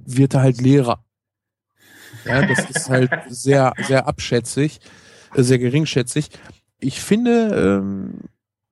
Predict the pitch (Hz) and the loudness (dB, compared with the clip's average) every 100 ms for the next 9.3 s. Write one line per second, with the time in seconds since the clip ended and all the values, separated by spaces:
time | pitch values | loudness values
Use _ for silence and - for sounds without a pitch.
0 | _ _ _ _ _ _ - - 151 156 | _ _ _ _ _ _ -18 -4 0 2
1 | 135 165 208 214 170 175 - - - - | 2 4 2 0 0 0 -2 -12 -10 -6
2 | - 57 - - 69 175 185 190 175 135 | -2 -4 -6 -10 -6 -6 -4 -2 0 2
3 | 123 117 107 - - 131 156 160 165 165 | 2 2 0 -8 -14 -8 -6 -2 0 2
4 | 165 - 156 156 135 175 208 113 - 160 | 0 0 0 0 -2 0 0 -2 -2 -2
5 | - _ - 131 185 202 - - _ 123 | -2 _ -8 0 0 0 -6 -20 _ -2
6 | 127 127 175 180 135 123 120 131 202 - | 0 4 4 4 2 -2 -4 -2 -2 -2
7 | 113 113 104 - - - 113 139 - 202 | -2 -4 -6 -10 -12 -10 -4 -2 0 -2
8 | 185 170 156 143 156 123 120 180 - 117 | 0 -2 -2 -2 -4 -4 2 0 2 -4
9 | - - | -4 -10